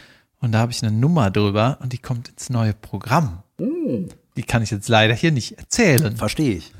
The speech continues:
Speaker 2: Versteh ich. Ähm, wir hatten, ähm,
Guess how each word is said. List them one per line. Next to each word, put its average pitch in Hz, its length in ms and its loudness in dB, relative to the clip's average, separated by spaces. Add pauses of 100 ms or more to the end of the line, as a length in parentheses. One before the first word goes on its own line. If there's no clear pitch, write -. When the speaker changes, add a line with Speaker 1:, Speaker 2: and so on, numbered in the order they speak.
(800)
Speaker 2:
Versteh 139 320 2
ich. - 240 0
Ähm, 117 300 4 (320)
wir 117 220 -2
hatten, 135 300 0
ähm, 113 360 -2